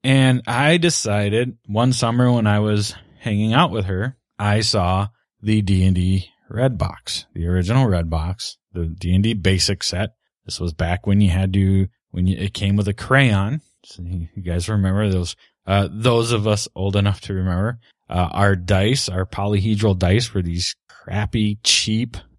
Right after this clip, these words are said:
plastic dice that were not, uh, colored in.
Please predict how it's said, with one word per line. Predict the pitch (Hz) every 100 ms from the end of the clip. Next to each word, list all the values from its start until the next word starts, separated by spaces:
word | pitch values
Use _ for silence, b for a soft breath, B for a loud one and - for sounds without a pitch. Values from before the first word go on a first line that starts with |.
| _
plastic | - 92 92 - 107 92
dice | 107 107 104 110 - - _
that | 101 95 -
were | 92 92
not, | 90 92 98 _ b _
uh, | 98 95 90 92
colored | - 104 101 95
in. | 117 147 110 123